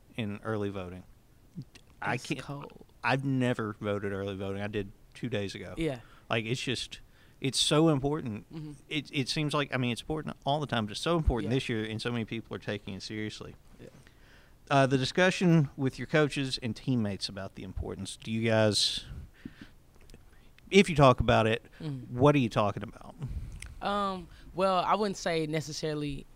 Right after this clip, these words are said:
Speaker 2: as a team we've talked about it, uh, like, recently, but I know as a team, like, we're all on the same page and we wanna go out there and vote. Uh, shout out to Amy Elkis. It's also Amy's birthday today. I'm not gonna say how old she is, but happy birthday to my dog,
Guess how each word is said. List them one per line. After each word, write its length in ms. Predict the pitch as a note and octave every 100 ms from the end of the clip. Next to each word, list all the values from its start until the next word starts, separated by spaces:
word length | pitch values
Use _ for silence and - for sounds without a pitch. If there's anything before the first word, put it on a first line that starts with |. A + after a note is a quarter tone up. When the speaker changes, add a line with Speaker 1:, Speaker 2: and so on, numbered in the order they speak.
| - - - - - - -
Speaker 2:
as 220 | D3+ D#3+ D3
a 80 |
team 400 | D#3 - D3+ D3+
we've 160 | D3+ D3
talked 300 | - D3 -
about 220 | C#3+ C#3
it, 160 | C#3 - -
uh, 140 | C3 C3+
like, 200 | - - -
recently, 420 | D3+ D3 D#3 D3+
but 260 | C3 D3 C3+
I 120 | -
know 360 | D3 C#3+ C#3+ C#3
as 140 | D3 D3
a 40 |
team, 240 | C#3 D#3 D3
like, 140 | C#3+
we're 140 | D3+
all 180 | D3+ D3
on 100 | C#3
the 60 | C3+
same 280 | - C#3 C3+
page 340 | C#3+ C#3 C3+
and 140 | C3+ C3+
we 40 |
wanna 220 | C3+ C#3
go 80 | C3+
out 160 | B2+ C3
there 120 | C3
and 80 | A#2+
vote. 260 | C3+ C3+ - - - -
Uh, 220 | - C#3+ B2+
shout 260 | - F3+
out 160 | F3 F3
to 100 | - -
Amy 360 | D#3 F3+ F#3 D#3
Elkis. 600 | E3 F3+ F3+ E3+ C#3+ - _ -
It's 180 | D3 - -
also 320 | E3 D#3+ D#3+ C3+
Amy's 340 | D3 D#3 C#3+
birthday 460 | A2+ D#3 D3+ D3+ D3
today. 220 | C3+ C#3+
I'm 80 | C#3
not 120 | C#3
gonna 80 | C3+
say 120 | -
how 160 | C3+ C3+
old 200 | - D#3
she 180 | C3+ D#3
is, 120 | D3+
but 180 | B2+ C#3 - -
happy 200 | E3+ D#3+
birthday 440 | D3 D#3+ C#3+ D3+
to 120 | D3 D3+
my 140 | C#3+
dog, 320 | C#3+ C#3+ C#3